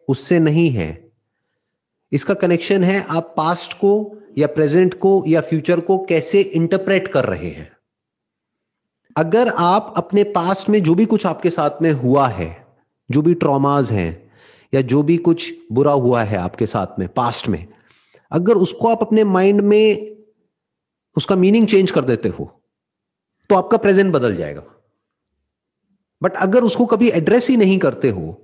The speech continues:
पास्ट में कुछ ना कुछ तो बुरा हुआ होगा आपके साथ में लाइफ में, ऐसा कोई नहीं है जिसके साथ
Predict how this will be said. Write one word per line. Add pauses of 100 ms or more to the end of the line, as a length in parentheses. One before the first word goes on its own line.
(160)
पास्ट
में
कुछ
ना
कुछ
तो
बुरा
हुआ
होगा
आपके
साथ
में (160)
लाइफ
में, (420)
ऐसा
कोई
नहीं
है
जिसके
साथ